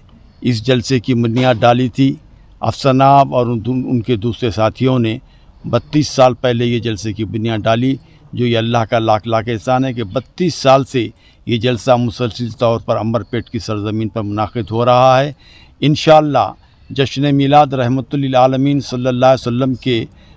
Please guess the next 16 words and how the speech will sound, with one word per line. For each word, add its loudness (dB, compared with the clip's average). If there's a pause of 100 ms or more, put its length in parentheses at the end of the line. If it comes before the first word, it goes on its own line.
(140)
मौके 2
पर 0 (420)
कल 4 (400)
यानी 2 (200)
बतारीख़ 2 (340)
तीस 0 (120)
अक्टूबर 2 (500)
बरोज़ 2
इतवार 2
बाद 4
नमाज 2
इशा 0 (500)
मैदान 4
जामे 4
मस्जिद -2
अंबरपेट 0